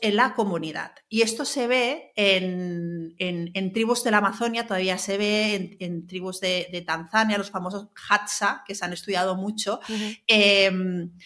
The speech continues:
Speaker 1: pues allí las mujeres que están en, en etapa posreproductiva son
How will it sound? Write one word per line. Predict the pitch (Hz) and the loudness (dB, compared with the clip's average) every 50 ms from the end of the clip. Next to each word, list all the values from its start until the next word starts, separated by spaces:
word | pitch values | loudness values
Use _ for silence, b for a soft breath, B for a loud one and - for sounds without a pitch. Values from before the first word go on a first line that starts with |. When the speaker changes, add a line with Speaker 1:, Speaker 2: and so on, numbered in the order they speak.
| B B B B B B _ | B B B B B B _
Speaker 1:
pues | - 214 208 214 - - | 0 0 0 0 0 0
allí | 214 202 196 196 240 277 320 339 311 - | 0 2 2 2 2 2 2 2 2 2
las | 214 202 208 208 214 | 2 2 2 2 2
mujeres | 208 196 208 - 226 220 214 254 302 349 349 - - - _ _ | 0 0 0 0 0 2 2 2 2 0 -2 -6 -8 -12 _ _
que | - 269 | -4 -2
están | 233 220 - - 247 233 226 220 220 214 214 - - _ _ - | -2 -2 0 2 4 4 4 4 2 0 -2 -6 -12 _ _ -2
en, | 208 202 196 196 190 185 190 | 0 2 2 0 -2 -4 -4
en | 190 185 190 | -4 -4 -2
etapa | 185 - 196 196 214 202 208 - | 0 0 0 2 2 0 0 0
posreproductiva | 208 202 202 208 214 190 196 196 196 180 175 170 175 - - - 254 302 294 226 226 294 349 - B B B B B B B B B _ _ _ _ _ _ _ _ - | 0 0 0 -2 -4 -6 -4 -2 -2 -2 -2 -4 -8 -10 -10 -6 -4 -4 -2 0 -2 -2 -2 -6 B B B B B B B B B _ _ _ _ _ _ _ _ -6
son | - - - 247 240 277 320 339 - - - | -2 4 6 6 6 6 6 2 -2 -6 -14